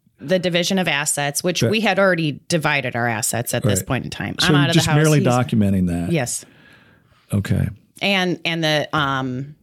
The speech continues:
Speaker 1: the child custody situation, so that we're going to be split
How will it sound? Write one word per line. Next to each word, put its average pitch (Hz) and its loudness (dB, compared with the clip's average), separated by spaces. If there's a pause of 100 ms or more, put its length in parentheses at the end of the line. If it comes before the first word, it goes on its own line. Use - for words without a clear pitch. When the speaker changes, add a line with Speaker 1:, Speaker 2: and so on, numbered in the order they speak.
(220)
Speaker 1:
the 165 2
child 147 -4
custody 92 -6
situation, 120 -4
so - -2
that 131 -4
we're 143 -4
going 135 -2
to - -10
be 131 -4
split - -4